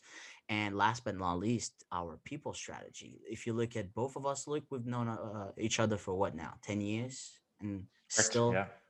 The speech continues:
Speaker 1: Still standing. And, uh,
Speaker 2: <laughs>
Speaker 1: that's, that's the, that's the thing about this show is how do we help you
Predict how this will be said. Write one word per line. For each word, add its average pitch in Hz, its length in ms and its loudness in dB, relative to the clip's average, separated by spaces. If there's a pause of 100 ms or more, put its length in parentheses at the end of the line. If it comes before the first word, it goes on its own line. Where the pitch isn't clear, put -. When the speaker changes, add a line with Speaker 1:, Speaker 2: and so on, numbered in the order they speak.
(120)
Speaker 1:
Still 123 280 4
standing. 123 500 2 (220)
And, 107 360 0
uh, 113 120 2 (220)
Speaker 2:
<laughs> - 240 2
Speaker 1:
that's, 143 220 6
that's 123 360 2
the, 135 280 -2
that's 120 240 2
the 135 100 -4
thing 143 320 -6
about 117 300 4
this 113 140 -2
show 151 260 2
is 98 160 -4 (160)
how 113 120 -2
do 143 60 -10
we 123 260 -8 (180)
help 120 180 -2 (140)
you 104 460 -6